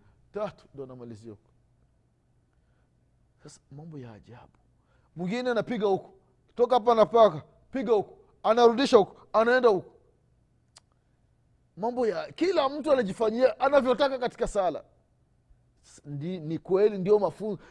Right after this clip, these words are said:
Ndio Jibril alayhi salam alitumwa na Mwenyezi Mungu Subhanahu wa Ta'ala kuja kumfundisha hivi Mtume Muhammadin sallallahu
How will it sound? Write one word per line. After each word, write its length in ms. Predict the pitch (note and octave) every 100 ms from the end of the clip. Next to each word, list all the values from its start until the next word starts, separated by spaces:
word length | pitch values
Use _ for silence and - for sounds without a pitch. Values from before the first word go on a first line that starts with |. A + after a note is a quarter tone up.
| -
Ndio 300 | F3 A3+ D4
Jibril 520 | A3+ A#3+ F#3 B3+ D4
alayhi 300 | B3+ A#3 C4
salam 440 | - A#3 C4 C4 G3+ - - -
alitumwa 560 | C4 C4 F#3+ D#4 D#4
na 80 | C4
Mwenyezi 420 | B3+ A#3+ A3+ E3+
Mungu 280 | B3+ C#4 A3+
Subhanahu 380 | G#3+ F#3 C#4 B3+
wa 80 | A3
Ta'ala 380 | A3 C4 A#3
kuja 520 | - - - C#4+ D#4+ D4+
kumfundisha 600 | C4 B3 B3 B3+ C#4+ A3
hivi 300 | B3 B3+ A3
Mtume 280 | F3+ B3
Muhammadin 600 | G3+ E3 G#3 G#3+ G3 F3
sallallahu 320 | D#3+ D#3 D3